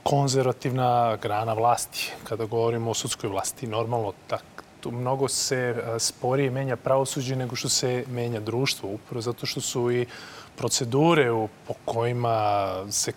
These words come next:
u kojima se kreće pravosuđe, po kojima postupa, često opet prolaze nekakve procedure u kojima se usvajaju. Znači, od Narodne skupštine, jel tako, koja,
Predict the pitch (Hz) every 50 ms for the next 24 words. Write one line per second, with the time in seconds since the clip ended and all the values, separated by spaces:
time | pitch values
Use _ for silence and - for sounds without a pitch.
0 | - - - 123 - - 127 120 120 - - 117 - 131 143 156 147 - - 113
1 | - 117 117 120 113 - - 120 110 110 - - - - 120 120 117 - - -
2 | 127 - - - 147 - 135 117 - - - - 135 127 135 135 - - - -
3 | 143 131 131 131 - - - - - - - - - - - - - - - -
4 | - 180 - - - - - 160 165 147 151 147 143 - - - 143 123 - -
5 | - - - 131 127 131 131 123 120 123 117 - - 127 120 117 107 - - 120
6 | - - - 107 101 101 95 92 92 95 92 - - - 131 120 139 139 135 123
7 | 117 120 120 123 123 127 127 120 120 117 - - - 123 - - - 117 110 107
8 | 101 - - 110 - - - - - - 113 110 110